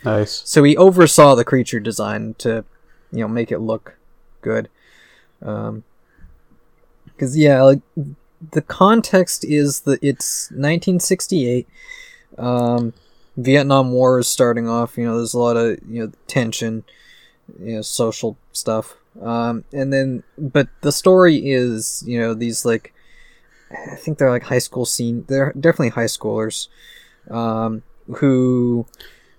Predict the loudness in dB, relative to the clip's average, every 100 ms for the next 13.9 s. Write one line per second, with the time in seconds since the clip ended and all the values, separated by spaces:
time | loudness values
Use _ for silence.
0 | _ _ _ -20 _ _ -4 2 4 4
1 | 2 _ -20 _ -20 -18 -2 0 2 2
2 | 0 -2 -2 4 4 4 -4 -12 -14 _
3 | -14 -6 -4 -4 -6 -8 -8 -6 -6 -4
4 | -4 -2 -2 -2 -2 -4 -4 -6 -10 -16
5 | -20 -20 -10 -6 -4 0 0 2 -2 -4
6 | -2 0 0 -4 -4 -4 -4 -4 -6 -4
7 | -2 -2 -4 -6 -12 -18 -20 -20 -20 _
8 | _ _ -10 -8 -4 -2 -2 -4 -6 _
9 | _ -16 -10 -6 -4 2 2 2 0 2
10 | 4 2 0 -4 -6 -8 -4 0 2 2
11 | 2 0 -4 _ _ _ -14 -12 -4 -2
12 | 0 0 -2 -4 -8 -8 -2 0 2 2
13 | 0 -4 -12 _ _ _ -12 -12